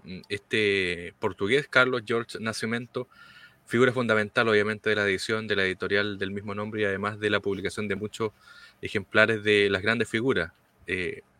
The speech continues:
las más y menos conocidas de nuestro país en cuanto a literatura. Felipe, muchas gracias por el tiempo y éxito también con este libro que está recién, eh, lanzándose, está recién comenzando su periplo para ir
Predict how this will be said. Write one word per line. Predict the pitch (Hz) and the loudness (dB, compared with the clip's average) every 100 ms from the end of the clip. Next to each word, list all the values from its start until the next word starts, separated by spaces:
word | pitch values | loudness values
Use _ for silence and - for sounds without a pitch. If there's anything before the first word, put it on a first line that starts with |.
| _ - | _ -10
las | 101 104 | -6 -2
más | 117 127 120 | 0 0 0
y | |
menos | 117 113 | -4 -4
conocidas | - 104 - 110 | -4 -6 -2 0
de | 104 | 0
nuestro | 104 - 98 | -4 -8 -4
país | 98 104 - - - _ - | -2 -4 -8 -20 -20 _ -18
en | 95 | -6
cuanto | 101 101 | -6 -2
a | |
literatura. | 101 98 92 98 - - _ | -2 0 -4 -6 -12 -18 _
Felipe, | - 139 143 | 2 4 4
muchas | 139 160 | 2 2
gracias | 147 156 156 | 2 2 0
por | 151 | 0
el | 139 | 0
tiempo | - 160 - | 0 -4 0
y | 143 | 2
éxito | 151 175 156 | 2 2 2
también | 147 143 156 | 0 -4 -4
con | 156 | -4
este | 151 - | -4 -2
libro | 151 160 | -2 -2
que | 151 | -2
está | - 147 | 4 6
recién, | 143 135 165 180 208 208 208 196 190 | 6 4 0 0 -2 -6 -8 -10 -6
eh, | - 156 | -4 -2
lanzándose, | 156 - 190 123 - 110 | -2 2 2 2 0 -2
está | - 120 | 0 0
recién | 120 143 | 0 -2
comenzando | 139 135 135 143 139 135 | -2 -2 -6 -4 -2 0
su | 139 123 | 0 0
periplo | 127 135 131 123 | 0 0 -2 0
para | 117 113 | 0 -2
ir | 120 | -4